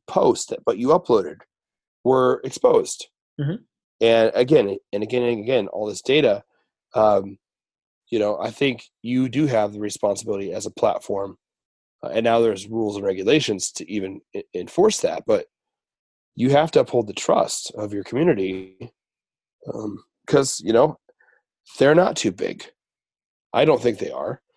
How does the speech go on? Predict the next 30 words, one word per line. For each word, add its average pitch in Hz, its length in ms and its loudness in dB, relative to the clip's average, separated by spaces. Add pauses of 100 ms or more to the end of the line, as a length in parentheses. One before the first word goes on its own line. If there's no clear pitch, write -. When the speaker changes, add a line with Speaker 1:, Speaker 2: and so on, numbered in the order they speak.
(180)
Speaker 2:
Oh, 269 120 4
no. 143 160 4
Speaker 1:
I 160 60 6
don't, 175 160 -2
Speaker 2:
I 185 220 0
Speaker 1:
I - 40 8
don't 180 100 8
know 180 80 8
what 180 120 8
would 160 120 6
replace 139 460 2
them, 208 220 4
but 165 120 8
I - 20 6
think 143 240 -2
there's 127 200 -4
fatigue. - 640 -10 (100)
I 127 60 -14
think, 165 260 -2 (500)
I 113 40 -18
think 196 220 0
the 135 100 0
big 147 320 -4
killer 160 420 2 (420)
for 131 640 2 (300)
Facebook 123 520 -2 (280)
is 120 560 -6 (460)
fatigue, - 600 -8
social 135 380 -4
media 110 400 -2